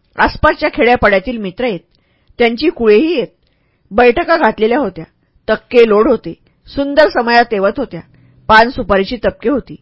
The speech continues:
मंगल वाद्ये वाजत होती. अत्तर गुलाब होते. बार वाजत होते. दारुकाम सोडले जात होते. संपतराय सर्वांचे स्वागत करीत होता. दिगंबरराय पूजा करीत होते. ठकसेन त्या वादळाच्या दिवसापासून कुठे गेला तो गेला.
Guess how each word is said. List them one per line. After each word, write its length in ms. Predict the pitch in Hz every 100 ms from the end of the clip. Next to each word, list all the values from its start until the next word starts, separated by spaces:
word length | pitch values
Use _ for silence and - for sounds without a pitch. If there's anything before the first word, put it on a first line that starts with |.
| _ _
मंगल 440 | 196 196 196 226 233
वाद्ये 340 | 202 156 226
वाजत 360 | 214 180 233 294
होती. 200 | - - _ _ _ -
अत्तर 400 | - - 277 247
गुलाब 300 | 208 214 254
होते. 280 | 233 175 - -
बार 300 | 180 196 220
वाजत 340 | 196 185 220
होते. 200 | 226 151 - _ _ _
दारुकाम 520 | 170 226 247 254 294 330
सोडले 320 | 302 208 233
जात 160 | 214 311
होते. 340 | 269 185 - _ _ _ _ _ _
संपतराय 720 | - 214 220 277 277 240 180
सर्वांचे 440 | - 220 226 240
स्वागत 300 | 269 208 190 202
करीत 220 | 190 202
होता. 180 | 185 - - _ _ _ _
दिगंबरराय 600 | 180 220 277 285 285 277 277
पूजा 220 | 226 226 220
करीत 300 | 214 196 226
होते. 220 | 170 - _ _ _ _
ठकसेन 380 | 196 - 220 214
त्या 140 | 220
वादळाच्या 440 | 202 185 185 185 214
दिवसापासून 640 | 175 170 185 269 - 190
कुठे 300 | 175 269 285
गेला 240 | 269 226 226
तो 120 | 330
गेला. 240 | 381 262